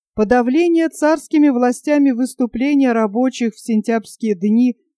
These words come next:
тысяча девятьсот тринадцатого года казалось непоправимой бедой,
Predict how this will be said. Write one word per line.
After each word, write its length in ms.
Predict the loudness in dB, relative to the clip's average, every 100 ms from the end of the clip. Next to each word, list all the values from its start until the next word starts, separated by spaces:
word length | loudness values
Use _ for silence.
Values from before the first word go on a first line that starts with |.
| _
тысяча 440 | -4 -4 -4 -6 -4
девятьсот 460 | -2 -2 0 0
тринадцатого 840 | 0 -2 0 0 -4 -8 -8 -6 -6
года 460 | -4 -4 -2 -4 -6 _ _ _ -6
казалось 640 | -4 0 0 0 -2 -4 -2
непоправимой 760 | 0 -2 0 0 2 4 4
бедой, 560 | 2 0 0 2 2 -2